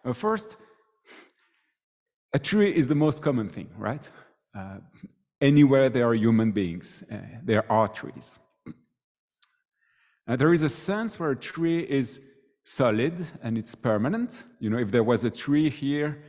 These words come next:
yesterday, most chances are there will be a tree today, and there's gonna be a tree tomorrow. Uh, but at the same time, it is not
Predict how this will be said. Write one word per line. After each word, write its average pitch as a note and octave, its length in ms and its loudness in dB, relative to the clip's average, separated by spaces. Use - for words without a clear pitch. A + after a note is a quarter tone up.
yesterday, D#3+ 720 0
most D3 320 -4
chances B2 460 -6
are A#2+ 180 0
there G#2+ 160 0
will A2+ 160 2
be A2 160 2
a F#2+ 60 -2
tree C#3 260 0
today, C3+ 440 0
and A#2+ 100 -8
there's A#2 140 -2
gonna B2+ 140 2
be C3 120 2
a A2 80 2
tree D3 200 -2
tomorrow. A2 380 -6
Uh, G#2+ 180 -2
but C#3+ 300 0
at D#3 100 0
the E3 80 4
same F#3+ 420 0
time, C3+ 360 -2
it B2+ 120 0
is A#2 140 0
not B2 180 -2